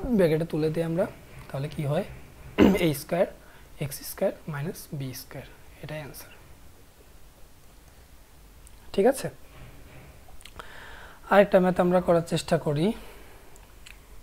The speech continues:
সেটা হচ্ছে ছ নাম্বারটা। এটাও, আহ, এটা ঠিক অন্য টাইপের,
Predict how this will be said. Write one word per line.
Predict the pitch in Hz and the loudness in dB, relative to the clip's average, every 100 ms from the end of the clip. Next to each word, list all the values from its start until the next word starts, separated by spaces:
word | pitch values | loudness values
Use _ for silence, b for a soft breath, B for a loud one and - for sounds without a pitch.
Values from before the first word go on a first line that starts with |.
| - 165 151 | -14 -8 -6
সেটা | 160 160 | -6 -4
হচ্ছে | 160 - - 185 - B B B B - | -4 -4 -2 -2 -2 B B B B 4
ছ | 196 | 6
নাম্বারটা। | 160 143 131 - - - - - - - - - - - - - - - - | 6 2 -4 -8 -10 -10 -20 -20 -20 -20 -20 -20 -20 -20 -20 -20 -20 -18 -10
এটাও, | - 180 185 180 175 180 185 | 0 6 8 8 6 6 4
আহ, | 190 170 160 156 160 180 | 0 -4 -2 -2 -4 -4
এটা | 208 180 202 - - | -4 2 2 2 -8
ঠিক | - 175 | -6 -4
অন্য | 165 165 | -2 -2
টাইপের, | 156 165 151 175 | 0 -2 0 -2